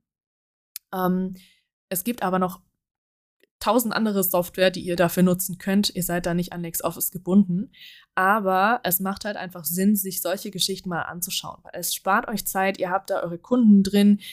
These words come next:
Ihr müsst nicht, äh, nochmal überprüfen, stimmt jetzt die Rechnungsnummer tatsächlich auch noch? Habe ich jetzt mein Produkt richtig angelegt? Ähm, ha-, stimmen jetzt die Zahlen, die, die Zeiten, die ich da investiert habe, tatsächlich auch? Habe ich jetzt die Mehrwertsteuer berücksichtigt, ja oder nein?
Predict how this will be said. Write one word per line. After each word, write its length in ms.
Ihr 280
müsst 420
nicht, 440
äh, 120
nochmal 260
überprüfen, 440
stimmt 280
jetzt 200
die 60
Rechnungsnummer 640
tatsächlich 640
auch 220
noch? 260
Habe 140
ich 60
jetzt 180
mein 120
Produkt 380
richtig 320
angelegt? 560
Ähm, 400
ha-, 200
stimmen 280
jetzt 200
die 80
Zahlen, 400
die, 120
die 180
Zeiten, 460
die 140
ich 100
da 160
investiert 540
habe, 480
tatsächlich 560
auch? 260
Habe 140
ich 60
jetzt 140
die 60
Mehrwertsteuer 540
berücksichtigt, 540
ja 180
oder 180
nein? 360